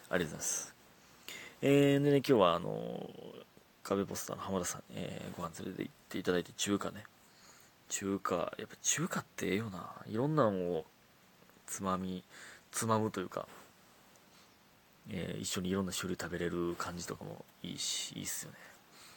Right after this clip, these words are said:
で、その後、えー、パフェとコーヒーもいただいて、めっちゃでかいパフェでしたね、僕が頼んだやつ。<laughs> なんか、そんなでかいと思ってなかったんですけど、あの、ロイホ、ロイヤルホストの、なんか、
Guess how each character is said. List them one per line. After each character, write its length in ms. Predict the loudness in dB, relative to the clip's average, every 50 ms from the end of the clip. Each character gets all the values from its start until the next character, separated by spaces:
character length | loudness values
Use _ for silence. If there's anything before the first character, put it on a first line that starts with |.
| -20 -10 -6
で、 80 | -4 2
そ 100 | 4 6
の 60 | 6
後、 360 | 6 6 6 6 6 6 4 0 -8 -12 -12 -12 -14 -14 -2 2
え 300 | 4 6 6 6 4 2
ー、 40 | 2
パ 80 | -2 2
フ 100 | 2 2
ェ 40 | 2
と 220 | 2 -2 -10 -12 -14 -20 -20 -20 -20 -20 -20 -20 -20 -20 -20 -20 -20 -20 -20 -20 -20 -20
コ 140 | -8 -6 -6
ー 40 | -4
ヒ 140 | -4 -6 -8
ー 20 | -8
も 100 | -8 -8 -8
い 80 | -6
た 80 | -4 -4
だ 60 | -4
い 60 | -4
て、 220 | -6 -8 -12 -12 -12 -14 -20 -20 -20 -20 -20 -20 -12
め 100 | -10 -10
っ 20 | 0
ち 80 | 0 2
ゃ 20 | 4
で 120 | 4 4
か 140 | 6 6 4
い 140 | 4 2 -2 -8
パ 80 | -10 -8
フ 100 | -6 -6
ェ 80 | -6 -4
で 80 | -4
し 80 | -4 -4
た 60 | -4
ね、 80 | -6 -2
僕 200 | -2 0 0 2
が 160 | 0 0 -2 -4
頼 160 | -6 -6 -4
ん 60 | -4
だ 60 | -6
や 60 | -6
つ。 180 | -4 -4 0 0 4
<laughs> 60 | 4
な 80 | 6 4
ん 40 | 6
か、 140 | 4 2 4 4 2 2 2 2 0 0
そ 160 | 10 12 12
ん 80 | 12 12
な 80 | 12 12
で 100 | 12 12
か 80 | 12
い 40 | 12
と 60 | 12
思 120 | 8 4 4
っ 20 |
て 80 | 4 2
な 80 | 2
か 60 | 2
っ 20 | 2
た 120 | -2 -2
ん 100 | -4 -4
で 60 | -12 -12
す 280 | -10 -8 -6 -6 -2
け 120 | -2 0 0
ど、 200 | 0 0 -2 -4 -8 -18 -20 -20 -20 -20 -20 -20 -20 -20 -12 -8
あ 80 | -6 -4
の、 200 | -2 -2 0 6
ロ 180 | 10 12 12
イ 80 | 12 12
ホ、 220 | 10 4 -2 -4 0 4
ロ 160 | 8 8 10
イ 60 | 12
ヤ 100 | 10 10
ル 60 | 10
ホ 100 | 8 2
ス 120 | -2 -2 -6
ト 100 | -10 -10 -12 -20 -20 -20 -20 -20 -20 -20 -20 -20 -20 -20 -20 -8 -4
の、 160 | -2 -2 0
な 100 | 2 0
ん 40 | 2 2
か、 120 | 0